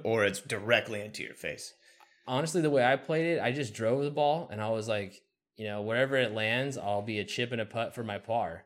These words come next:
Speaker 2: I mean, that was, that was my, my only, I, I've played that hole so many times now, and I've tried to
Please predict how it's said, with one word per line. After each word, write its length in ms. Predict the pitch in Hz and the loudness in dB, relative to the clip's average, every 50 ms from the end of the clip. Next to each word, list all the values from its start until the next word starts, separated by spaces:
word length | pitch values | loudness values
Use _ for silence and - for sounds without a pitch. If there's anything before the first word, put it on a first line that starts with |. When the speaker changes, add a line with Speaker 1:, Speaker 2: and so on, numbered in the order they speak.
| _ _ | _ _
Speaker 2:
I 60 | - | -10
mean, 140 | 101 107 104 | -8 -6 -4
that 80 | 107 110 | -2 -2
was, 180 | 113 113 110 107 | -2 -2 -2 -4
that 300 | 107 101 - 113 113 120 | -6 -8 -4 -2 -2 0
was 140 | 123 117 110 | 0 -2 -4
my, 240 | 110 107 110 104 95 95 92 - _ _ _ _ _ _ _ _ | -4 -4 -4 -4 -4 -6 -12 -18 _ _ _ _ _ _ _ _
my 180 | 110 117 107 104 | -8 -8 -6 -4
only, 480 | 104 120 120 120 117 113 110 107 104 95 - - | -2 -2 -2 0 -2 -2 -2 -4 -6 -8 -8 -2
I, 220 | 117 120 113 120 | -2 0 2 2
I've 100 | 131 127 | 0 0
played 140 | 131 156 147 | 0 0 0
that 80 | 139 127 | 0 0
hole 160 | 127 143 131 | 0 -2 -2
so 140 | 135 - 151 | -2 -2 -2
many 200 | 156 156 156 143 | 0 0 -2 -2
times 380 | 131 135 139 139 139 131 120 | -2 -2 -2 -2 -2 -2 -2
now, 300 | 127 120 113 113 113 110 - | -2 -2 0 -2 -2 -4 -4
and 100 | 113 110 | -4 -4
I've 120 | 107 107 | -4 -4
tried 300 | - - 123 120 120 117 | -2 -2 0 0 0 0
to 300 | 120 113 107 107 104 98 | -2 -2 0 0 -2 -4